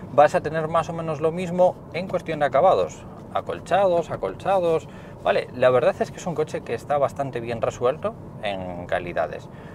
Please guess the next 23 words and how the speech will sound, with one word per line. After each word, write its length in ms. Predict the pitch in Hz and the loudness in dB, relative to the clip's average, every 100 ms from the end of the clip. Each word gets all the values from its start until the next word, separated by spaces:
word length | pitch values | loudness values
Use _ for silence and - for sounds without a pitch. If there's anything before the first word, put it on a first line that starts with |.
| - - | -16 -6
Igual 280 | 139 180 208 | 2 6 6
no 100 | 196 | 6
tienes 240 | 196 185 | 4 0
una 120 | 180 | 0
pantalla 300 | 147 147 143 | 0 0 0
de 60 | 139 | -2
ocho 180 | 131 127 | -2 -4
pulgadas, 560 | 131 151 165 - - - - - - | 0 2 2 -2 -8 -16 -16 -16 -4
pero 200 | 123 160 | 2 2
tienes 260 | 123 165 180 | 0 -4 -4
un 100 | 196 | -2
coche 400 | 233 - 107 - - - - - 92 90 | -2 -2 -6 -6 -12 -14 -14 -12 -12 -10
bien, 280 | 107 156 151 80 - | -6 -6 -6 -8 -8
anda 300 | 135 165 165 | -6 -2 -2
muy 480 | 120 107 143 226 151 | -2 -4 -2 0 -2
bien. 340 | - 107 113 87 - - - - - - - - - - - - - - - - - - - - - | -6 -4 -4 -4 -12 -16 -16 -16 -16 -16 -16 -16 -16 -16 -16 -16 -16 -16 -16 -16 -16 -16 -16 -16 -12
La 180 | 117 117 | 4 4
rumorosidad 640 | 113 113 110 101 - 95 92 | 6 4 4 2 0 -8 -10
está 220 | - 80 | -10 -10
muy 180 | 85 78 | -10 -8
bien. 320 | 104 180 185 - - - - - - - - - - - - - - - - - | -2 0 -2 -10 -16 -16 -16 -16 -16 -16 -16 -16 -16 -16 -16 -14 -14 -16 -14 -4
Oye, 380 | - 180 143 - | 2 2 0 -4
que 880 | - 127 135 135 131 120 113 104 98 | -4 -2 0 0 0 0 0 -2 -6